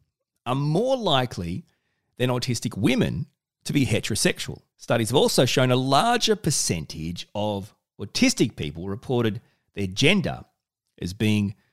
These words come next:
something other than strictly male or female compared to neurotypical people. So with that really brief introduction to gender and autism, let's get started talking about some of the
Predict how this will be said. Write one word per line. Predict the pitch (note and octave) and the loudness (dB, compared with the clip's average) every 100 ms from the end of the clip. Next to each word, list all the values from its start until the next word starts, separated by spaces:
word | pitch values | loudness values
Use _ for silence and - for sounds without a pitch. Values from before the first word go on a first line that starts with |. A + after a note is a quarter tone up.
| _ | _
something | - A#2+ A2+ G#2+ - | -6 -6 -4 -6 -4
other | D#3+ G#3+ D3+ D#2+ - _ | 4 4 4 -4 -10 _
than | F#2+ G#2 | -4 -2
strictly | - - C3+ - A2 - | -4 -2 -4 -2 -4 -4
male | F#2 F#2 F2 E2+ E2+ - | -6 -4 -4 -4 -8 -10
or | E2+ | -10
female | - - A3+ A#2+ G#1+ - | -4 2 4 2 -4 -12
compared | - D3 G2 F#2 | -10 -4 -2 -2
to | A2 | -2
neurotypical | - G2 D#2+ D#2+ E2+ D3+ D3 - E2+ | -4 -4 -4 -6 -2 0 0 -2 -8
people. | D2 - - _ _ | -14 -16 -20 _ _
So | - F3 | 4 8
with | F3+ | 8
that | B3+ - _ _ _ - | 6 0 _ _ _ -10
really | F3 D#4+ C#4+ A#3+ | 0 2 4 2
brief | E3+ C#3+ A#2+ F#3 C4 G#3 | 2 -2 -2 0 0 2
introduction | G3 D3+ C3+ C3 - A3 | 4 6 4 4 0 -2
to | - C#3 A2 - _ F#2 | -2 -2 -2 -6 _ -10
gender | F2 D#2+ F2 E3+ E3+ _ _ _ _ - | -6 -4 -4 -6 -8 _ _ _ _ -8
and | F#2 | -6
autism, | E2 - F#2 B2+ - | -6 -8 -6 -4 0
let's | A4+ | -2
get | - E4 | -2 -2
started | - A#3 G#3 G3+ _ _ _ _ - | 4 4 4 0 _ _ _ _ -2
talking | B3 C#4+ B3+ | 0 2 0
about | A3 G#3+ | 0 2
some | - F#3+ F3+ | 2 4 4
of | D#3 | 4
the | D#3 D#3 | 2 2